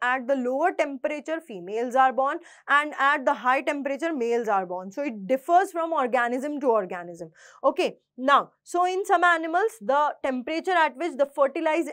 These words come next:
egg they are kept, they decide the gender of the newly born one. Now, genetic. Like in some animals, like the humans, the gender of the individual, it is determined by a pair of chromosome, which are to be called as the sex chromosomes over here. Now,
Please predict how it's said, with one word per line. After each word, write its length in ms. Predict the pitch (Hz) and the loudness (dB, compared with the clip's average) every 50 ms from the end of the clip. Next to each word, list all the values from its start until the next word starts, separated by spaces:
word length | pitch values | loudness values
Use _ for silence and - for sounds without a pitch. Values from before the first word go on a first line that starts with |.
| - | -4
egg 240 | 269 277 269 254 226 | -4 -4 -4 -4 -4
they 100 | 247 226 | -4 -2
are 180 | 214 214 240 269 | 0 0 0 0
kept, 320 | - 294 285 320 277 202 | -2 -2 -4 -4 -2 -2
they 120 | 226 214 | -4 -2
decide 500 | 196 202 202 - - 220 220 233 247 214 | -2 -4 -6 -6 -6 -4 -4 -4 -4 -2
the 160 | 233 349 427 - | 0 0 0 0
gender 460 | - - 247 240 240 240 240 254 240 | -2 -2 0 0 0 2 2 2 4
of 180 | 226 208 180 175 | 2 2 0 0
the 200 | 226 254 285 294 - _ _ - 226 | -2 -2 -2 -2 -6 _ _ -10 -6
newly 420 | 233 240 269 285 285 277 254 262 | -4 -2 0 0 0 0 0 -2
born 300 | 208 196 190 185 180 175 | -2 -4 -4 -6 -8 -10
one. 180 | 175 170 - - - | -16 -18 -18 -14 -4
Now, 260 | 233 269 302 330 277 | 0 2 2 2 0
genetic. 480 | 196 - 254 233 208 190 175 170 - - _ - - - _ _ | 0 -2 -2 -2 -2 -6 -10 -12 -14 -14 _ -20 -20 -20 _ _
Like 360 | - 269 294 320 370 381 - _ | 2 4 4 4 4 0 -2 _
in 220 | 294 311 320 330 | -6 -4 -4 -4
some 180 | - 349 302 302 | -2 -2 0 0
animals, 480 | 302 285 285 285 285 285 294 339 - - - | 0 0 0 -2 -2 -4 -4 -6 -6 -4 -2
like 200 | 214 240 226 214 | -2 -2 0 0
the 80 | 269 | -2
humans, 640 | 311 - - - 320 320 254 214 185 180 - - _ | -4 -4 -2 0 0 0 0 -2 -6 -10 -12 -12 _
the 120 | 226 220 196 | -8 -8 -6
gender 400 | 160 - 294 311 349 370 403 440 427 370 | -4 -2 0 0 0 0 2 6 6 6
of 140 | 339 339 254 | 6 4 0
the 100 | 339 311 | -4 -4
individual, 560 | 277 262 254 269 254 262 254 208 247 311 311 | -4 -4 -6 -6 -6 -6 -6 -6 -6 -4 -4
it 140 | 302 - - | -4 -6 -6
is 140 | 269 240 170 | -8 -8 -6
determined 680 | 220 247 - 320 330 339 311 302 277 285 311 294 220 | -8 -8 -6 -6 -4 0 0 0 0 0 -2 -4 -2
by 140 | 214 208 214 | -2 0 0
a 100 | 220 220 220 _ - | 0 -2 -6 _ -4
pair 340 | 339 330 339 349 349 339 320 | 2 6 8 8 8 6 4
of 160 | 320 - - | 0 -2 -6
chromosome, 540 | - 262 220 208 208 208 202 240 269 294 - - - - - _ - | -8 -6 -6 -6 -6 -6 -4 -4 -4 -4 -6 -8 -16 -20 -20 _ -6
which 200 | 254 277 269 302 | -6 -4 -2 0
are 220 | 269 247 269 294 | 0 0 0 0
to 100 | 247 294 | -2 -4
be 140 | 214 254 240 | -8 -8 -8
called 360 | - - 220 214 220 226 226 226 | -6 -4 -2 -2 0 0 2 2
as 240 | 240 285 349 - 196 | 4 4 2 2 -2
the 140 | 190 214 | -4 -8
sex 480 | 208 - - - 311 294 - - - - | -8 -6 -2 0 0 0 0 -2 -10 -12
chromosomes 600 | - 262 254 226 208 214 208 202 202 196 196 185 | -6 -4 -2 -2 -2 -2 -4 -4 -4 -6 -6 -8
over 200 | 185 170 170 180 - | -8 -10 -10 -10 -12
here. 140 | - - - _ _ - - _ - | -14 -18 -18 _ _ -20 -20 _ -2
Now, 240 | 254 311 339 302 | 0 2 2 2